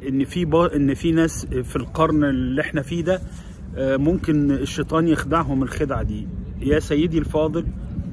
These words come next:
اللي، اللي يا جماعه شافوا مرضى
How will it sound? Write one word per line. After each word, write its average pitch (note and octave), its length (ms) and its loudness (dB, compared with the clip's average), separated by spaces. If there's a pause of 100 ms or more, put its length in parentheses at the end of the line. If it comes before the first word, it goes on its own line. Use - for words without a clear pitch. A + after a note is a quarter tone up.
(400)
اللي، C#3 600 2
اللي C#3 140 2
يا C#3 80 4
جماعه C3+ 640 4
شافوا D#3 480 -2
مرضى B2+ 500 -2